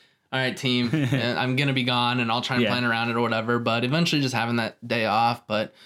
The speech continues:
Speaker 1: just over-communicating and just making sure we're on the same page, and
Speaker 2: Good.
Speaker 1: communication just goes a long way, and I think, uh,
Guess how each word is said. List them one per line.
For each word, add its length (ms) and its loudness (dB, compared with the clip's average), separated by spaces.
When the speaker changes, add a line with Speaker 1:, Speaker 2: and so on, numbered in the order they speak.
Speaker 1:
just 220 -2
over-communicating 880 0
and 80 -2
just 80 -8
making 220 -2
sure 160 -4
we're 20 0
on 80 -2
the 60 -4
same 240 -2
page, 380 -2
and 140 -2
Speaker 2:
Good. 280 -2
Speaker 1:
communication 560 0
just 100 -4
goes 160 0
a 60 -2
long 220 0
way, 100 -2
and 80 -2
I 60 -2
think, 400 -4
uh, 260 -2